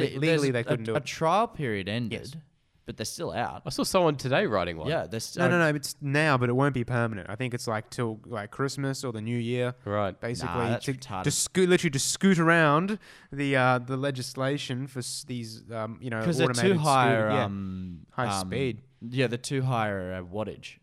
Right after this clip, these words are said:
Speaker 2: Yeah.
Speaker 3: Right.
Speaker 1: So they're not the one, no, two fifty watts max that you're supposed to have. It's, they're, like, four hundred or something.
Speaker 2: Yeah, they're
Speaker 3: Right.
Speaker 2: sup-, they, you can hit, like, thirty-five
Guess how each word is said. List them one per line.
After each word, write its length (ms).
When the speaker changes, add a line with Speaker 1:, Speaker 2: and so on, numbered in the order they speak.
Speaker 2:
Yeah. 120
Speaker 3:
Right. 400
Speaker 1:
So 100
they're 120
not 240
the 120
one, 880
no, 160
two 300
fifty 300
watts 440
max 340
that 100
you're 80
supposed 400
to 120
have. 260
It's, 240
they're, 200
like, 200
four 300
hundred 340
or 80
something. 340
Speaker 2:
Yeah, 100
they're 120
Speaker 3:
Right. 120
Speaker 2:
sup-, 160
they, 100
you 240
can 100
hit, 160
like, 220
thirty-five 800